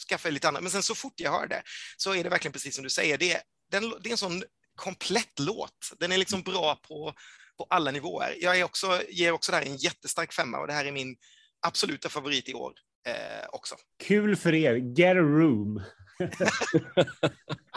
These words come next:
Speaker 2: Jag vet inte vad det är. Jag klickar inte med den här låten. Jag hör, jag hör att alla tycker att det är bra. Det är liksom inte så att, att jag tycker att det är dåligt.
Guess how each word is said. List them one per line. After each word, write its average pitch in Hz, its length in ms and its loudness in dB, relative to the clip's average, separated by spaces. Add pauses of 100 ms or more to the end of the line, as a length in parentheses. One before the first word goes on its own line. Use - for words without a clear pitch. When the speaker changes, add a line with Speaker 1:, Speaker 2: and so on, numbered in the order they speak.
(460)
Speaker 2:
Jag 190 260 4
vet 240 240 4
inte 202 160 2
vad 180 280 8
det 170 80 4
är. 151 60 6
Jag 170 180 2
klickar 185 400 4
inte 139 240 4
med 127 120 4
den 120 100 2
här 120 100 0
låten. 113 460 0
Jag 175 160 6
hör, 175 440 0
jag 180 180 4
hör 175 380 4
att 175 260 -6
alla 143 300 2
tycker - 300 0
att 127 120 2
det 139 60 0
är 127 40 -2
bra. 120 220 4
Det 135 120 0
är 151 40 0
liksom 156 280 -2
inte 170 120 0
så 147 80 0
att, 131 200 0
att 135 180 -4
jag 131 160 2
tycker 123 160 -2
att 117 60 0
det 120 60 2
är 120 40 2
dåligt. 135 580 2